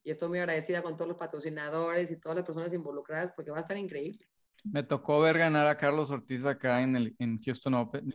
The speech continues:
Speaker 2: Él no iba preparado, obviamente, pues no sé si la gente va preparada para ganar, pero estaba nada más su esposa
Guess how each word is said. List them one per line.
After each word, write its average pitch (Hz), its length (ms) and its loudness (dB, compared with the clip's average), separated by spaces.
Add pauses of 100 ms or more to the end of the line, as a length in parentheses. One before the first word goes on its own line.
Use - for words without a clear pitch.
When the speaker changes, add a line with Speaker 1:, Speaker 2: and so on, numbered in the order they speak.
Speaker 2:
Él 143 240 4
no 156 100 6
iba 165 220 6
preparado, 139 560 2
obviamente, 151 460 2
pues 120 100 -10
no 120 100 -6
sé 120 140 -12
si 120 200 -6
la 117 120 -6
gente 117 240 -2
va 117 100 0
preparada 117 400 0
para 117 140 -2
ganar, 131 300 0
pero 117 140 -2
estaba 123 280 -4
nada 127 120 0
más 120 360 -2
su - 60 -4
esposa 139 580 -4